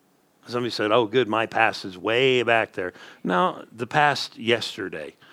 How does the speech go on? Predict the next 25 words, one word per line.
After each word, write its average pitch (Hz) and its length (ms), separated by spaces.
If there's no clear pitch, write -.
Are 123 100
you 127 120
there 143 300
in 131 200
the 127 160
Acts 120 560
of 117 120
the 113 140
Apostles? 135 720
Good, 113 280
because 107 380
I'm 107 260
not. 90 260
That - 260
gives, - 280
the 131 100
second 175 520
chapter, 117 460
we're 120 100
gonna 131 140
read 135 280
this 120 240
verse 117 400
and 107 120
close. 117 540